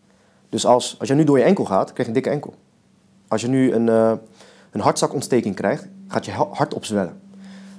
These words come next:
Als, ehm, een planeet sterft, ontploft het. Dus alles wat energie verliest, zet uit.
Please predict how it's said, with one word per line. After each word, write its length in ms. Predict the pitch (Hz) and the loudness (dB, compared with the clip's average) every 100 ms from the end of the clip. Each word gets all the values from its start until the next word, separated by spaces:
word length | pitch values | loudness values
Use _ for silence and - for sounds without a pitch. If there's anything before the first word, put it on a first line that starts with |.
| - | -10
Als, 420 | 113 117 113 - | 0 2 2 -2
ehm, 500 | - 110 110 107 104 104 - - - | -2 0 2 0 -2 -6 -14 -20 -12
een 120 | 110 | -8
planeet 400 | 101 110 139 180 | -2 2 4 2
sterft, 480 | - - 110 131 - - - | 0 2 2 2 -6 -18 -18
ontploft 340 | - 101 143 - | -12 -2 -2 -2
het. 180 | - - - - - - - | -10 -16 -20 -20 -20 -20 -20
Dus 120 | - - | -20 -12
alles 260 | - 170 190 | 0 2 2
wat 140 | 160 | -2
energie 460 | - 165 143 110 190 | 0 0 0 0 -2
verliest, 520 | 127 123 190 - - | -2 2 2 2 -6
zet 260 | - 127 123 | -2 -2 0
uit. 320 | 107 82 - | -4 -4 -12